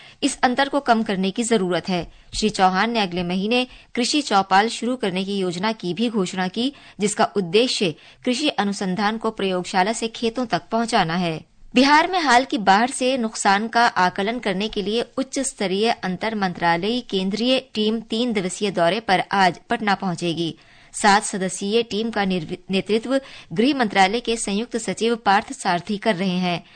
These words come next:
राज्य के आपदा प्रबंधन मंत्री संतोष कुमार सुमन ने बताया कि टीम आज और कल प्रभावित इलाकों का दौरा करेगी और बाईस अक्टूबर को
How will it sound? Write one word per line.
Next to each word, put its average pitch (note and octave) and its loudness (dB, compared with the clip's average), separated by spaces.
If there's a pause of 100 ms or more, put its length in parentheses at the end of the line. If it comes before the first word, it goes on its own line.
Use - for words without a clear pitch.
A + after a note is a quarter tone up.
(260)
राज्य G#3 4
के C4+ -2
आपदा F#3+ 2
प्रबंधन F#3 -4
मंत्री G3+ -2
संतोष G#3 -4
कुमार F#3+ 0
सुमन F#3+ -6
ने G3+ -4
बताया E3+ 0
कि A3 -4
टीम A#3 -4 (320)
आज G#3+ 6
और G3+ -2
कल F#3+ 0 (300)
प्रभावित G#3 2
इलाकों G3 0
का G#3+ 0
दौरा E3+ 0
करेगी B3 -2 (260)
और G#3 6
बाईस F#3+ 4
अक्टूबर G3 -2
को F3 -2